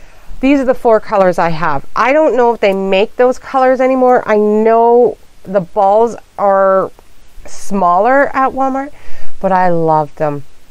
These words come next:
And I want to make it another sweater out of it. I, I might do a tutorial. It's almost the same as this, but not. This one has texture. This,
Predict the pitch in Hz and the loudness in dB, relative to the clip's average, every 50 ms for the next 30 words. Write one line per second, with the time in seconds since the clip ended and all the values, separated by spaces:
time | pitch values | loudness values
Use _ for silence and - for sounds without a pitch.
0 | - - - - - 175 175 170 185 180 180 190 185 180 170 - - 254 240 214 | -20 -20 -16 -12 -8 -4 -2 -2 -2 -2 -2 -2 -2 -2 -2 -6 -8 -6 -4 -4
1 | 185 180 180 - 190 170 - - - - - - - - - - - 185 175 170 | -4 -6 -6 -8 -10 -10 -10 -12 -16 -14 -14 -16 -16 -16 -12 -6 -4 -4 -2 -2
2 | 170 170 165 147 160 160 - - - - 165 151 147 147 147 143 139 127 - - | 0 0 0 0 -2 -4 -6 -6 -4 -4 -2 -2 -2 -4 -4 -6 -6 -8 -10 -10
3 | 143 - - - - - - - 185 175 - - - - - - 170 170 196 202 | -6 -6 -6 -4 -4 -6 -4 -4 -4 -6 -6 -10 -14 -12 -8 -8 -8 -6 -6 -6
4 | 202 202 220 240 - - 214 220 208 202 196 - - - - - 190 175 170 170 | -4 -2 -2 -4 -4 -6 -4 -2 -2 -2 -4 -6 -14 -16 -6 -2 -2 -2 -2 -2
5 | - - - - - - - - 240 - - - 285 311 359 403 427 427 427 427 | -6 -12 -18 -18 -18 -16 -6 -6 -6 -4 0 2 2 2 4 4 2 2 0 0
6 | - - 311 - - - 285 269 262 254 240 233 190 180 170 175 170 156 160 156 | -2 -6 -6 -6 -2 -2 0 2 2 2 0 -2 -4 -4 -4 0 2 2 2 0
7 | - - - - - - - - - 165 160 156 196 185 185 190 190 165 143 135 | -2 -10 -20 -20 -20 -20 -20 -20 -14 -12 -6 -2 -2 0 0 0 0 0 -2 -2
8 | 117 - - - - - - - - - - - 247 277 277 - 294 311 302 294 | -6 -8 -12 -14 -16 -18 -20 -20 -20 -20 -6 -2 -2 0 0 0 0 0 0 0
9 | 226 247 269 254 240 240 208 - - - - - - - 247 240 233 - - - | -2 -2 -2 0 0 -2 -4 -6 -10 -14 -10 -6 -2 -2 -2 -2 -4 -6 -12 -8
10 | - 254 247 240 240 262 254 254 214 - - - _ _ - - - - _ - | -2 0 2 2 2 2 0 -4 -12 -20 -20 -20 _ _ -20 -20 -20 -20 _ -20
11 | - _ _ - _ - - - - 160 - 220 226 220 - - | -20 _ _ -20 _ -20 -20 -20 -20 -8 -2 0 0 0 0 -6